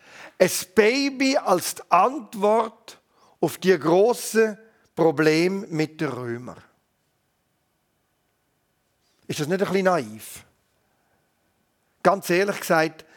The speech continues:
was kann das Baby schon beitragen,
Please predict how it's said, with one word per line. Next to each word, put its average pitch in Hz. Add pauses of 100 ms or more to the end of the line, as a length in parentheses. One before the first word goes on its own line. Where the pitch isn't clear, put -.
(240)
was 156
kann 202 (300)
das 165
Baby 180 (240)
schon 147
beitragen, 156